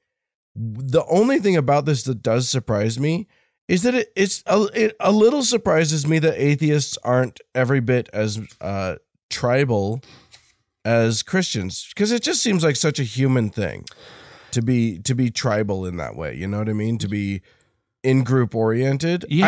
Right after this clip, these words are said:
Speaker 1: I'm very proud that we're not as a group.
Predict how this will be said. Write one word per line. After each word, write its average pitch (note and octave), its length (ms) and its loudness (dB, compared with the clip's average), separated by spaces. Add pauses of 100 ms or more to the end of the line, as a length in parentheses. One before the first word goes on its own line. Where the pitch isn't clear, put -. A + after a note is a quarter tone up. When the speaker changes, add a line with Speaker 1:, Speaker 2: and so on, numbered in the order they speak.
Speaker 1:
I'm - 60 2
very A#3 240 4
proud D#3 720 4 (520)
that C#3 200 2
we're C3+ 240 4
not A2+ 580 2 (180)
as F3 160 2
a F#3 60 2
group. F#3 420 2